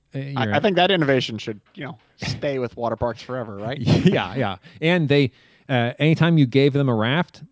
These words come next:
Speaker 1: they had spray bottles, and they were squirting them all down with whatever, disinfectant or whatever it was. So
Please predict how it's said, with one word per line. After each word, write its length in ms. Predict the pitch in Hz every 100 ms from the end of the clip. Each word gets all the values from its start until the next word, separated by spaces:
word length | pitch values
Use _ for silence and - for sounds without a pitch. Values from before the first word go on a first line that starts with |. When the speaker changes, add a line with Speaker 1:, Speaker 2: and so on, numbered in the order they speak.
| _ _
Speaker 1:
they 120 | 127
had 220 | 117 120
spray 300 | - - 123
bottles, 520 | 143 139 143 147 151 117
and 80 |
they 80 | 117
were 200 | 107 101
squirting 360 | - - 120 113
them 100 | 113
all 300 | 113 107 104
down 360 | 113 107 107
with 260 | 107 104 _ _
whatever, 600 | 120 107 95 98 98 95
disinfectant 600 | 104 - 98 104 - 101
or 120 | 87 95
whatever 240 | 127 92
it 60 | 87
was. 200 | 90 -
So 160 | 104